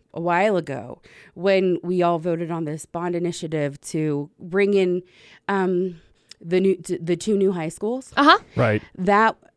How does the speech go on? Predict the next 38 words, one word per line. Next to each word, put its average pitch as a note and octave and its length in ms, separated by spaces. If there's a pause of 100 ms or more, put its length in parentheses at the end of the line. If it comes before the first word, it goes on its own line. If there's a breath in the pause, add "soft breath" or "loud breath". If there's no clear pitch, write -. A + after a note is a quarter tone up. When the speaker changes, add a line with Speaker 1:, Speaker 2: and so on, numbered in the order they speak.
(140)
Speaker 1:
is G3+ 240
what F#3 160
this E3+ 180
movie E3 280
is C3 80
about. B2+ 240
Speaker 2:
Oh, F4 320
cool. F4 260
Speaker 3:
Oh. G#3+ 220
Speaker 1:
It - 40 (140)
Speaker 2:
That's F#4+ 180
Speaker 1:
starts, - 40
Speaker 2:
awesome. A#3+ 480
Speaker 1:
it A#3 80
starts C#4 200
from C#4+ 180
those, A#3+ 160
um, F#3+ 240 (100)
um, F3 420 (300 soft breath)
initial G#3 520
meetings G3+ 520 (180)
Speaker 2:
Uh-huh. A#3+ 320
Speaker 1:
to - 100
the F#3 80
groundbreakings, A#3+ 840 (140)
and G#3+ 100
it G#3 120
ends G3+ 340
with, F3+ 440 (300 soft breath)
um, F3 540 (340)
the E3+ 460
official F3+ 320
opening F#3+ 400
of D#3+ 260 (420 soft breath)
Great, F3+ 300 (140)
uh, E3+ 240
Green E3+ 240
Canyon. D3+ 440